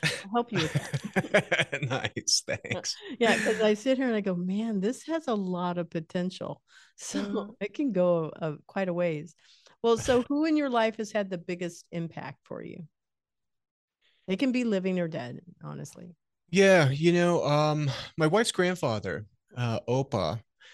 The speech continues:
Speaker 2: he was, uh, an absolutely extraordinary man. Um, there are a lot of people that have had, I, I'm, I'm very blessed. You know, my,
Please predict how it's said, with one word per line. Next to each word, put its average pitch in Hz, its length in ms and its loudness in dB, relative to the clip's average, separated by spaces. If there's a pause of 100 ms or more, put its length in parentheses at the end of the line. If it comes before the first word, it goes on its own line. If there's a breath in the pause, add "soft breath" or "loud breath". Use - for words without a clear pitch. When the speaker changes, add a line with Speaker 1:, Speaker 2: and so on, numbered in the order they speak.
(180 loud breath)
Speaker 2:
he 170 360 2
was, 139 800 4 (320)
uh, 110 460 2
an 120 180 -4
absolutely 120 760 0
extraordinary 104 880 0
man. 95 440 -6 (220)
Um, 98 520 -2
there 123 240 4
are 113 360 4 (340 loud breath)
a 120 80 2
lot 123 240 4
of 123 60 -2
people 123 220 0
that 110 80 0
have 110 120 -4
had, 107 300 -2 (160)
I, 98 140 -8
I'm, 113 240 -4
I'm 113 200 -6
very 139 260 4
blessed. 120 580 0
You 110 120 -8
know, 104 180 -4
my, 104 380 -4